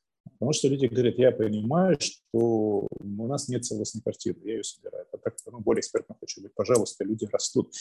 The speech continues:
И я понимаю, что они потом совсем, совершенно по-другому люди совершенно по-другому с ними разговаривают.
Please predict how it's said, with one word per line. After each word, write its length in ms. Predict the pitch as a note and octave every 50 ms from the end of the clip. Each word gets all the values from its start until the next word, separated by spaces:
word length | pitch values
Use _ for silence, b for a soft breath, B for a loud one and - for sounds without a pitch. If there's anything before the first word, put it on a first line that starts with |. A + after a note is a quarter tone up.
| B B B B
И 80 | A2+ - _ -
я 160 | - A#2 A2+
понимаю, 320 | - - A#2+ C3 C#3 A#2+
что 160 | - - -
они 140 | G#2 B2 C#3
потом 460 | - - F#2+ - - B2+ B2+ A#2+ -
совсем, 340 | - - A2+ A2 - A#2+ A2 -
совершенно 400 | - - A#2+ A#2+ - B2 A2+ A2
по-другому 420 | - A2 G#2 B2 A#2+ C#3+ A#2+ G#2
люди 200 | G#2 G#2 G#2 F#2+ _ _ _ _ _ _ _ _ _ _ _ _ _ _ _ _
совершенно 340 | - - A2 G#2+ - B2 A2
по-другому 300 | A#2 A2+ A2+ A2+ A2+ G#2+
с 80 | -
ними 100 | A2 A2
разговаривают. 560 | A2 G#2+ G2 G#2+ A2 G#2 G2 F2+ F2+ F#2 -